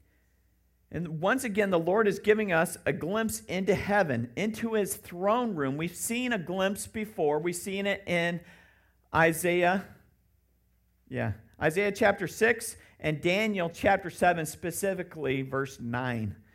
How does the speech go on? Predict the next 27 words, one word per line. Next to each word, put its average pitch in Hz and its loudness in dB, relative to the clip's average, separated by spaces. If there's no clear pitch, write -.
We 131 -8
see 147 -6
into 131 -6
his 120 -4
throne 135 -8
room. 117 -6
Um, 113 -6
if 117 -8
you 127 -6
Google 139 -4
the 113 2
throne 143 -4
room 143 -4
of 120 -4
God 127 2
verses 135 -6
for 143 -4
it, - -8
uh, 113 -2
you 120 -8
can 123 -6
find 120 -4
twenty 139 -8
really 123 -2
quickly 139 -4
throughout 120 -4
Scripture. 131 -4